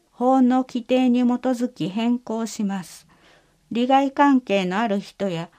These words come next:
市民の皆さんは、縦覧期間内に意見書を提出することができます。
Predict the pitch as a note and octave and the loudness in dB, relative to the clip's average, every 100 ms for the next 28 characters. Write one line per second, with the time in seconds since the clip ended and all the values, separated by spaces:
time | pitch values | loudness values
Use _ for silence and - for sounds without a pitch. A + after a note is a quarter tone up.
0 | _ _ - C4 C4+ B3 A3 F#3 F#3+ G3+ | _ _ -8 0 2 2 0 -2 -4 -4
1 | A#3 - G3+ F#3 F3 F3 - _ _ _ | -4 -4 -6 -4 -6 -8 -10 _ _ _
2 | _ _ - G3+ B3 C#4 C4+ C4+ C4+ C4 | _ _ -16 -4 -2 0 0 2 0 -2
3 | B3 - B3+ A#3+ A#3 A#3+ G#3 F3+ E3+ - | -6 -2 0 2 0 0 -2 -4 -6 -8
4 | - G#3+ B3 C4 B3 C4 G3+ D#3+ A#3+ A#3+ | -10 -4 0 2 2 -2 -2 -4 -4 -4
5 | B3 B3+ - - B3 B3 A3+ A3 B3 G3 | -4 -8 -8 -6 -4 -4 -6 -6 -4 -6
6 | E3+ E3 - E3 E3 - - | -8 -10 -8 -6 -8 -16 -20